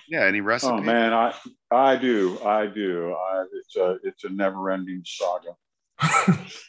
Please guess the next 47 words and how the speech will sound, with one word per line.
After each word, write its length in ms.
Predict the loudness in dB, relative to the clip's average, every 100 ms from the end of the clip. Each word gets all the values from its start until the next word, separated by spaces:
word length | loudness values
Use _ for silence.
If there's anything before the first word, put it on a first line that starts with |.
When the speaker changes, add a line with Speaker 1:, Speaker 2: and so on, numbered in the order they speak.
| -20 -20 -20 -16
Speaker 3:
Okay. 200 | -12 -12 -14 _ _ _ _ -16
Speaker 1:
Yeah, 260 | -12 -10 -8
it 60 |
would, 180 | -6 0
uh, 180 | 2 4
you 120 | 4
know 60 | 2
what 60 | 0
Speaker 2:
Keep 80 | -2
Speaker 1:
would 100 | 0
be 100 | 0
a 40 |
great 280 | 2 2 2
one 140 | 0 -4
is 120 | -4
making 340 | -4 -2 -4
diet 340 | 0 2 2 0
food 400 | -6 -8 -8 -12 _ _ -10
taste 320 | -6 -6 -8
better. 300 | -12 -12 -14 -16 -16
You 100 | -16
know 80 | -16
what 100 | -14
I 40 |
mean 240 | -12 -12 -14
for 140 | -16 -16
people? 220 | -14 -6 0
Speaker 2:
Ah, 600 | 2 4 4 4 2 0 -10 _ -20 -12
yeah. 440 | 0 2 4 2 2
This 200 | -2 -6
keto 380 | -6 -2 0 0 0
thing 200 | -2 -2
is 100 | -2
just 200 | -4 -8
stuff 220 | -4 -4 -4
your 140 | -6 -8 _
face 380 | 0 2 2 -2
with 180 | -8 -4
enough 280 | -2 -2 -2 _ _ -14
Speaker 3:
Mm. 240 | -12 -12 -12
Speaker 2:
roast 400 | -2 -2 -2 -6
chicken, 400 | -6 -4 -2 0
and 80 | 0
you're 140 | 0 0
not 220 | 0 0
hungry, 380 | 0 -2 -6 -6
right? 200 | -6 -6